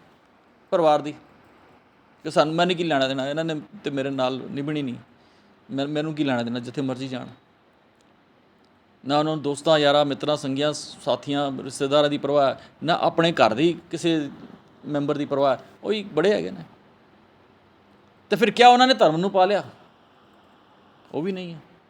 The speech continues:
ਫਿਰ ਉਸ ਰਮਜ਼ ਨੂੰ ਸਮਝਣਾ ਪਏਗਾ ਸਾਨੂੰ ਕਿ ਕਬੀਰ ਸਾਹਿਬ ਦੀ ਇਹਦੇ ਵਿੱਚ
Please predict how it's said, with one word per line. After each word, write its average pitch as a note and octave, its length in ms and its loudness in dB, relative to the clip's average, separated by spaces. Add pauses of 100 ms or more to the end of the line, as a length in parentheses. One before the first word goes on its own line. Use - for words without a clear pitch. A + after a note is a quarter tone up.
(1500)
ਫਿਰ C4+ 160 2
ਉਸ C4 240 0
ਰਮਜ਼ G#3 440 6
ਨੂੰ C4+ 140 0
ਸਮਝਣਾ G#3 400 0
ਪਏਗਾ D3+ 300 0
ਸਾਨੂੰ C#3+ 300 -4
ਕਿ F3 100 0
ਕਬੀਰ D3 280 -2
ਸਾਹਿਬ D#3+ 440 -2
ਦੀ F3+ 100 -12 (600)
ਇਹਦੇ D#3 160 0
ਵਿੱਚ C#3+ 200 -4